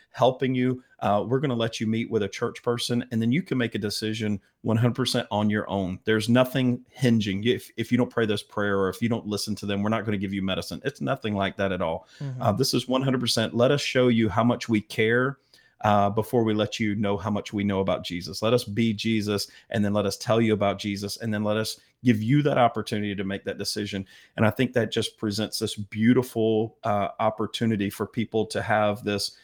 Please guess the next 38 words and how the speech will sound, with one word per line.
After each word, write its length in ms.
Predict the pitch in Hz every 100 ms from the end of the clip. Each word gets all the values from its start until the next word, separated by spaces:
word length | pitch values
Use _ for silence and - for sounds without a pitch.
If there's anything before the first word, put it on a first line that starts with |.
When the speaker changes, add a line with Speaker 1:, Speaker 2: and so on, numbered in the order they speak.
| _ -
Speaker 1:
you 280 | 80 90 117
know, 220 | 107 -
it's 160 | 120 -
all 160 | - 139
on 100 | 139
their 120 | 139
shoulders. 500 | - 98 92 90 - _ -
Uh, 340 | 104 98 98 113
there's 260 | 110 107
no 140 | 120 127
pressure 460 | - - 127 -
from 260 | 104 - 101
us 200 | 98 -
whatsoever 640 | 104 - 110 101 98 98 98
that 160 | 98 92
they 120 | 107
have 280 | 95 110 -
to 100 | 104
become 360 | 104 - 107
like 240 | 101 95 -
us 220 | 92 -
or 80 | 95
join 400 | 95 107 110 113
this 140 | 104
church. 460 | - 104 98 - - - _ -
Uh, 160 | 117 101
Speaker 2:
Mm-hmm. 80 | 98
Speaker 1:
we 100 | 123
just 200 | 160 -
want 160 | 113 107
to 60 |
simply 340 | 107 117 110 110
tell 180 | 110 107
them 120 | 101
how 140 | 104
good 280 | 98 110 98
God 280 | 98 95 95
is. 400 | 92 71 -